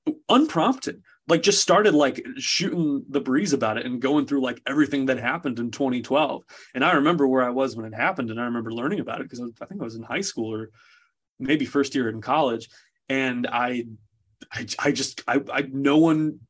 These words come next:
talked to me. I, they just started going through all this stuff of, like, "Oh, I went here and we was trying to get the, the perp walk and blah, blah, blah, blah, blah." It's like, "Jesus, really? Like, ten years later, we're talking about this?" And I just, I,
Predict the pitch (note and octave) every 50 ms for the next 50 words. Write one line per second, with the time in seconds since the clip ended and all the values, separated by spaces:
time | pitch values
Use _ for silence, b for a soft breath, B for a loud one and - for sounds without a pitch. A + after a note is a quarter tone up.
0 | _ _ - - C#3 C3 C#3+ D3+ - - E3+ E3 F3 F3 F3 - - C3 B2 B2+
1 | C3 B2+ B2 B2+ - - - - B2+ C3 - - D#3+ D3 C#3 C3 A#2 A2 C3+ C3+
2 | C3+ C#3 A#2+ A2 C3 B2 - A#2+ B2 C#3 C3+ B2+ B2 - - - B2+ A2+ A2+ G#2+
3 | B2+ D3 - - B3+ A3 G#3+ A3+ A3+ G#3+ F#3 D#3+ E3+ G#3+ G#3+ A3 G#3 G#3 A3+ A3+
4 | G3+ - - - - G#3+ G#3 G#3 - G3 F3 E3+ B B B B - G#3+ G#3 -
5 | G3+ G#3+ G#3 F#3 F3+ F#3 F3 F3 F#3+ E3+ E3 F3+ F3+ F3 E3+ D#3 F#3 F3+ F3 E3
6 | D#3+ F3 E3+ E3 - - - _ _ - - _ _ - - - - E3+ G#3+ B3+
7 | - - _ - - - - _ _ _ _ _ _ _ - A#2 B2 C#3 G#3 C4+
8 | E4 F4 F4+ _ _ _ _ _ _ _ - B2+ A#2+ - - - E3+ G3+ A#3+ G#3+
9 | D#3 B2+ A#3+ D#3+ F3+ - - - - - - D3 D#3+ - B3 B3 C4+ C#4+ C#4+ C#4+
10 | D#4+ D#4 - - - B B B B B B B B B2+ C3+ D3 B2 - - -
11 | - - A#2+